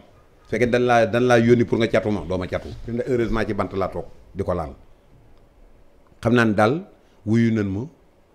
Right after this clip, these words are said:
Seen budget de communication, communiqué nañ ci bu bien. Boole nañ ma ci ni ngeen di jaayee sport, di ko génne ci seen télé bi. Di jaay ba, ba ngeen mën cee fayu, ngeen ci ami salaire. Ndax yooyu soo amul woon du ngeen fayu. Ñooñu it jàppale nañ ma ci sama lamb.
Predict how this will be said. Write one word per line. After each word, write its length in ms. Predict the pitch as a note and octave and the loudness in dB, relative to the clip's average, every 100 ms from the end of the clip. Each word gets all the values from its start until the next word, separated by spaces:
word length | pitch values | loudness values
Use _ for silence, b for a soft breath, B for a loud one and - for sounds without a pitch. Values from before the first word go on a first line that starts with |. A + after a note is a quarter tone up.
| _ _ _ _ | _ _ _ _
Seen 240 | - C3 A2 | 0 0 0
budget 280 | A2+ G#2+ A#2 | -4 0 0
de 60 | |
communication, 720 | A#2 A#2+ A2 G#2 A2 - G#2+ | 2 0 0 -2 -4 -2 -6
communiqué 480 | F#2+ C3+ A#2+ A#2 A2+ | 0 0 2 0 -2
nañ 120 | G#2+ G2 | -2 -4
ci 60 | |
bu 100 | F#2+ | -8
bien. 260 | F2+ G2 A#2 - _ _ _ _ _ | -4 -4 -6 -12 _ _ _ _ _
Boole 240 | G2+ A#2 A2 | 2 2 2
nañ 160 | A2+ | 0
ma 140 | A2 A2 | -2 -4
ci 80 | G#2 | -8
ni 80 | A2 | -10
ngeen 140 | A#2 | -10
di 80 | A2+ | -6
jaayee 340 | A2 G#2+ A2 - | -4 -4 -4 -10
sport, 220 | - G#2 | -8 -8
di 60 | G2 | -6
ko 120 | G#2 | -4
génne 200 | G2+ G2 | -2 -4
ci 80 | - | -4
seen 140 | G2+ | -4
télé 200 | G2 F#2+ | -2 -4
bi. 120 | F2+ - _ _ - | -6 -12 _ _ -6
Di 100 | G2+ | -2
jaay 220 | G2+ G2 | 0 0
ba, 160 | F2+ G#2+ G#2+ | 2 -2 0
ba 120 | G#2+ | -2
ngeen 200 | A2+ G#2+ | -2 -2
mën 160 | G#2+ G2+ | -2 -2
cee 140 | G#2 | -4
fayu, 260 | - G#2 G2 | -4 -4 -4
ngeen 320 | G2+ G#2+ G#2 | -2 -2 0
ci 80 | G#2 | -2
ami 160 | G2+ | -4
salaire. 320 | F#2 G2+ F#2+ - b - | -4 -4 -4 -6 b -8
Ndax 140 | G2+ | 0
yooyu 200 | A2 G#2+ | 2 2
soo 120 | G2 A#2 | 2 0
amul 140 | A2+ | 2
woon 100 | G#2+ | 0
du 60 | G2 | 0
ngeen 140 | G2 | -4
fayu. 220 | F#2+ F2+ - - - _ _ _ _ _ _ _ _ _ _ _ _ _ _ _ _ _ | -4 -8 -10 -18 -20 _ _ _ _ _ _ _ _ _ _ _ _ _ _ _ _ _
Ñooñu 280 | G#2+ G#2+ G#2 | 0 2 2
it 100 | G#2+ - | 2 2
jàppale 300 | G#2+ G2+ E2+ | 2 2 -6
nañ 140 | D#2 | -6
ma 80 | C2+ - | -12 -16
ci 80 | - | -14
sama 180 | D#2+ | -12
lamb. 120 | D#2 | -12